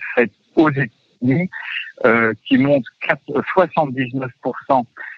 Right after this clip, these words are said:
euh, d'efficacité, y compris chez les gens âgés, euh, sur plus de trente mille personnes, sans effet secondaire,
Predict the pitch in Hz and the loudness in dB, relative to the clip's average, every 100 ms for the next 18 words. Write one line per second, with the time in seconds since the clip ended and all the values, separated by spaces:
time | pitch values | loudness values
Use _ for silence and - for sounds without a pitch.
0 | - - 107 110 139 - 131 123 - - | -4 2 4 4 2 0 0 0 0 -14
1 | - 156 170 185 - - - _ _ - | 0 4 6 4 -4 -20 -20 _ _ -2
2 | 160 139 - 147 127 143 127 123 117 120 | 0 0 2 2 4 2 4 2 4 2
3 | 113 113 113 139 165 175 190 - - - | 4 2 0 2 2 2 -2 -14 -20 -20
4 | _ 123 123 120 120 - 143 - - 151 | _ 2 4 4 -2 -4 -6 -6 -10 -6
5 | 123 110 - 190 156 156 143 120 - - | -4 -6 0 0 0 0 0 0 -4 -4
6 | - 156 165 175 180 - - _ - - | 2 4 4 2 -4 -6 -20 _ -14 0
7 | 202 185 151 143 - 151 - 139 120 127 | 2 2 0 -4 0 -2 0 -4 -2 -2
8 | 120 131 120 | 2 4 2